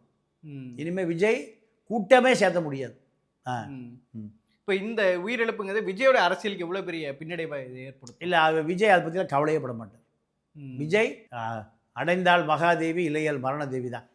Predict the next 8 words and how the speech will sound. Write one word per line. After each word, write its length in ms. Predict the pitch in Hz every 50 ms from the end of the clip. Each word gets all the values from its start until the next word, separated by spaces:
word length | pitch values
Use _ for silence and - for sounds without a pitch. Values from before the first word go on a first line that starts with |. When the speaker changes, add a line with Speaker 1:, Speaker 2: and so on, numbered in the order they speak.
| _ _
Speaker 2:
இதை 120 | - 151 147
பத்தியெல்லாம் 460 | 151 180 170 190 214 226 202 156 147
ஒரு, 440 | 160 185 190 208 202 190 180 - - _ _ _ -
ஒரு 240 | 151 185 220 240 -
சொட்டு 480 | - 214 190 185 185 165 - - _ -
கவலை 280 | - 202 226 240 240
இருந்து 180 | 240 233 233 226
அவரு 440 | 214 208 190 185 170 - - -